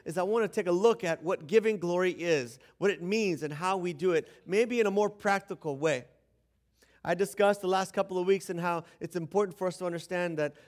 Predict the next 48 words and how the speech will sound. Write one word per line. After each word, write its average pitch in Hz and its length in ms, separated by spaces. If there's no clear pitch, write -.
at 143 260
the - 200
close 208 360
of 165 120
human 185 220
history, 175 300
just 175 220
like 175 140
it 175 40
was 170 160
at 175 100
the 160 40
beginning, 151 540
worshiping 208 640
God 185 280
on 170 120
the 160 80
seventh 220 560
day, 208 180
the 170 80
Sabbath 196 420
day, 185 180
is 196 280
part 254 400
of 147 160
God's 202 400
design 185 500
for 160 200
helping 180 320
us 165 120
understand 156 460
who 214 120
we 180 160
are 170 200
in 143 60
light 160 180
of 139 80
who 165 180
he 151 220
is. 139 260
But 202 120
in 220 80
particular, 185 680
how 254 260
do 190 160
we 156 140
worship 131 440
him? 90 180